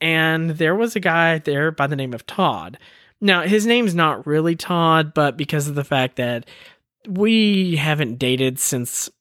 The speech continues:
middle school and high school, I don't really wanna put him, his name out there. You know, he's a big part of the public eye, so I'm just gonna call him Todd. Now, he is gay, and he is openly gay.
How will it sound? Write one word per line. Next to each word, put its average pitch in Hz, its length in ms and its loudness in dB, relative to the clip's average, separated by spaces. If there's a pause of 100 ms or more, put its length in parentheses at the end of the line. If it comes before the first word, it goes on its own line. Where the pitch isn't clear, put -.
middle 127 380 -2
school 135 400 -2
and 123 120 -4
high 123 240 -2
school, 139 440 -2 (380)
I 208 80 2
don't 247 200 0
really 214 200 6
wanna 202 240 2
put 147 300 -2
him, 143 360 -4
his 156 220 -2
name 131 220 -2
out 120 260 -8
there. 139 380 -4 (100)
You 156 100 -6
know, 143 140 -2
he's 147 200 -4
a 151 60 -4
big 175 220 -2
part 151 220 -2
of 139 60 -4
the 135 60 -6
public 127 380 -6
eye, 120 320 -4
so 127 320 -2 (400)
I'm 233 220 0
just 262 220 -2
gonna 208 140 0
call 143 220 -4
him 123 160 -8
Todd. - 540 -4
Now, 170 360 2
he 196 480 0
is 208 200 0
gay, 147 380 2
and 139 120 0
he 147 140 0
is 147 200 0
openly 139 400 -2
gay. 131 460 -2